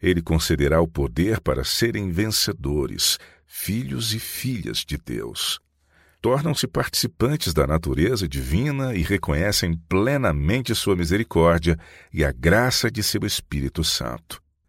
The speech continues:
Que nossas orações ascendam a Deus em toda humildade. Confessemos e abandonemos nossos pecados com corações humildes e contritos. O Senhor compreende,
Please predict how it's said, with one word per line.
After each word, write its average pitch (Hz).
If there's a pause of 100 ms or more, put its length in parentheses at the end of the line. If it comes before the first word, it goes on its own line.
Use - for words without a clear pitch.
(580)
Que 85
nossas 85
orações 78
ascendam 76
a 65
Deus 80
em 69 (100)
toda 90
humildade. 67 (680)
Confessemos 113
e 71
abandonemos 85
nossos 101
pecados 82 (300)
com 113
corações 120
humildes 101
e 107
contritos. - (540)
O -
Senhor 151
compreende, 71